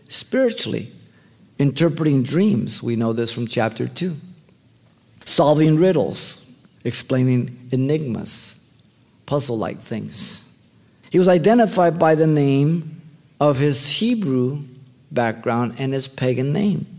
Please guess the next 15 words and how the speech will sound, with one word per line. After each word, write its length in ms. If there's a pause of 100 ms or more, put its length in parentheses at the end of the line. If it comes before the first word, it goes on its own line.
(580)
These 180
were 140
found 280
in 140
Daniel, 400
whom 300
the 80
king 560
named 440 (380)
Belshazzar. 800 (1400)
He's 240
a 60
man 260
of 80
God 380